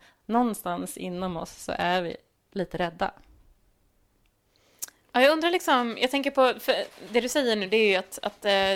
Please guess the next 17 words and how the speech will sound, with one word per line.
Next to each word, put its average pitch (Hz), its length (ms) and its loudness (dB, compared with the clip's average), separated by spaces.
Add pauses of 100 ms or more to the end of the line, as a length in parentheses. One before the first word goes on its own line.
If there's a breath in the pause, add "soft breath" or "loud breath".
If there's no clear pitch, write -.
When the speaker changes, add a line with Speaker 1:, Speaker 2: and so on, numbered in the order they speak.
Speaker 2:
det 208 100 -2
kan 202 80 -2
låta 202 160 -4
lite 190 120 -6
mossigt. - 640 -6 (380 loud breath)
Och 240 80 2
jag 247 80 4
tänker 349 300 0
liksom 254 260 -2
att 208 100 -2
så 226 60 2
här, 196 220 2
är 311 360 2
dystopier 202 1120 0
liksom 196 500 -6
av 190 140 0
naturen 185 840 -2